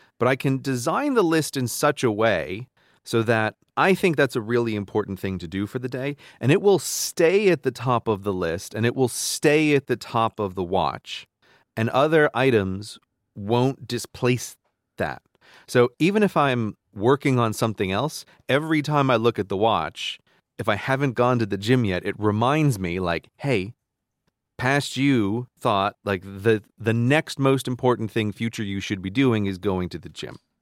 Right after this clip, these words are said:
And this is one of the ways I really like technology. It's, like, a useful nag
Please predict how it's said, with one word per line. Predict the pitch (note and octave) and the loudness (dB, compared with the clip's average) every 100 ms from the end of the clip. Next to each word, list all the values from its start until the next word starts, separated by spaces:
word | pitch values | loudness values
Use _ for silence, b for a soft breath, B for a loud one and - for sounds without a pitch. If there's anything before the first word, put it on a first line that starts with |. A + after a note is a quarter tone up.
| _ b b b b b _ | _ b b b b b _
And | A#2 A#2 A2+ A2+ A2+ - _ _ _ _ _ _ _ _ _ _ _ _ _ B B B | -2 0 0 -2 -6 -14 _ _ _ _ _ _ _ _ _ _ _ _ _ B B B
this | E3 F#3 | 4 4
is | C4+ G#3+ | 2 0
one | F#3 F#3 | 2 4
of | |
the | D#3+ | 4
ways | C3 C3 A#2+ | 6 6 6
I | |
really | G#2+ A2 B2 A#2 | 2 2 2 2
like | G2+ F#2+ - | 2 0 -4
technology. | G#2+ - _ G2 F#2 F2+ - | -12 -12 _ -2 0 -2 -8
It's, | - F#2 | -10 -10
like, | G2+ - | -10 -2
a | A#2 | -2
useful | A2 A2+ B2 E3 G#3+ - - - F3 E3 D#3 D3 b b b b _ _ _ | -2 -10 -2 0 0 -2 -6 0 2 2 0 -2 b b b b _ _ _
nag | A#2+ A2+ A2+ B2 D3 F#3 G3+ | -4 -2 0 0 -2 -6 -8